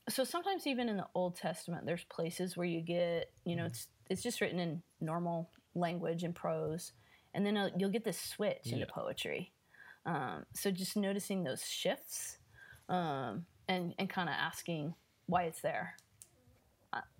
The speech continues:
Speaker 1: I think, I think
Speaker 2: Mm-hmm.
Speaker 1: often for us, like, the process, the, like,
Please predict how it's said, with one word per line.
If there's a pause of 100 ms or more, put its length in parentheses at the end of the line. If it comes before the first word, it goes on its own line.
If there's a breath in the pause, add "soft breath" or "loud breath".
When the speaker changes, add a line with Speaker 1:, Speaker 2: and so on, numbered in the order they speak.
Speaker 1:
I
think, (240)
I
think
Speaker 2:
Mm-hmm.
Speaker 1:
often (100)
for
us,
like,
the
process,
the,
like,